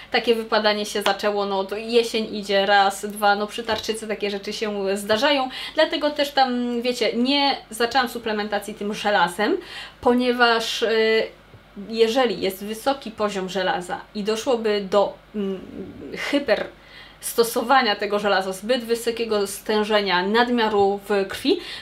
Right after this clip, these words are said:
to może się zacząć odkładać w narządach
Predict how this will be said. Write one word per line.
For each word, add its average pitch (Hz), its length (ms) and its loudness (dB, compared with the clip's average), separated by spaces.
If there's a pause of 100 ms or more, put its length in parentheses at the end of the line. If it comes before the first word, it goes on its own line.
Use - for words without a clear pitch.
to 240 100 6
może 240 260 2
się 233 220 2
zacząć 220 320 -2
odkładać 220 640 -2
w 202 160 -4
narządach 214 560 2